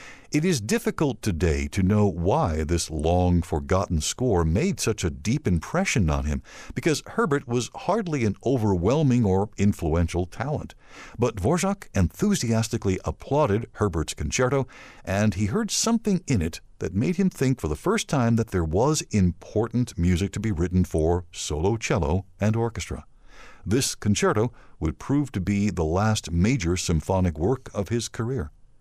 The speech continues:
On April twenty-eighth, eighteen ninety-four, Dvorak signed a new two-year contract with the conservatory.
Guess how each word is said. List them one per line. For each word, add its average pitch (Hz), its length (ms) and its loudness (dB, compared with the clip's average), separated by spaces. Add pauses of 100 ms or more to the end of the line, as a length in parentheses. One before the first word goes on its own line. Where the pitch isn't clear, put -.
(480)
On 220 160 4
April 185 260 0
twenty-eighth, 143 540 0 (100)
eighteen 113 340 2
ninety-four, 98 540 0 (320)
Dvorak 101 540 2
signed 113 460 2 (120)
a 95 100 2
new 117 520 4
two-year 117 500 -2
contract 90 800 -2
with 95 160 0
the 101 60 -4
conservatory. 117 720 -2